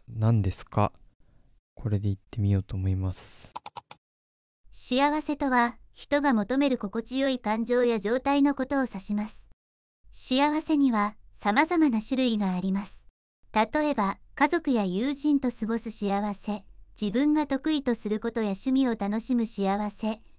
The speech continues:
Speaker 2: 仕事や学業で成功する幸せなどがあります。また、健康であることや、自分が信じるものに対する信念があることなども、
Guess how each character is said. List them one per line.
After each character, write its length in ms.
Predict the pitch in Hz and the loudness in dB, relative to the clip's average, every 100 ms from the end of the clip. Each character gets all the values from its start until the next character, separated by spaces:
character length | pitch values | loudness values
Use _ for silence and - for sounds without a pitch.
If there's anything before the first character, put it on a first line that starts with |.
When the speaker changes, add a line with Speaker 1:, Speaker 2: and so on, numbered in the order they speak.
| - | -14
Speaker 2:
仕 200 | - 233 | -4 -2
事 220 | 226 269 | 0 0
や 140 | 277 240 | 0 2
学 260 | 196 190 | 0 -2
業 220 | 277 302 269 | 0 0 2
で 140 | 214 | 0
成 240 | - 202 | -2 -2
功 260 | 233 254 262 | 0 0 0
す 140 | 254 262 | 0 -2
る 100 | 269 | -2
幸 400 | - 262 269 277 | 0 2 2 2
せ 160 | 294 | 2
な 140 | 285 294 | 2 2
ど 100 | 269 | 0
が 160 | 214 | 0
あ 80 | 185 | 0
り 100 | 190 | 0
ま 140 | 196 | -2
す。 200 | 196 - - _ _ _ _ - | -4 -12 -18 _ _ _ _ 0
ま 160 | 208 | 0
た、 280 | 220 220 226 - - | 0 -2 -6 -10 -2
健 220 | 240 294 311 | 2 2 4
康 200 | 320 311 | 2 4
で 140 | 294 | 2
あ 60 | 277 | 2
る 120 | 247 | 2
こ 100 | 220 | -2
と 120 | 220 | -2
や、 260 | 196 196 - - - | -2 -2 -4 -12 -6
自 120 | 208 | -2
分 220 | 220 285 | 2 4
が 120 | 285 | 4
信 300 | 277 - 277 | 2 2 4
じ 140 | 262 294 | 4 2
る 100 | 294 | 2
も 100 | 247 | 2
の 120 | 226 | 0
に 160 | 214 196 | -2 0
対 200 | 220 247 | 0 0
す 140 | 285 | 0
る 100 | 262 | -2
信 320 | 247 262 254 | 0 0 2
念 220 | 240 214 | 2 2
が 160 | 202 185 | 2 4
あ 80 | 220 | 2
る 80 | 247 | 2
こ 140 | 233 | -2
と 100 | 226 | -2
な 140 | 233 | -2
ど 120 | 220 190 | 0 -2
も、 200 | 190 | -2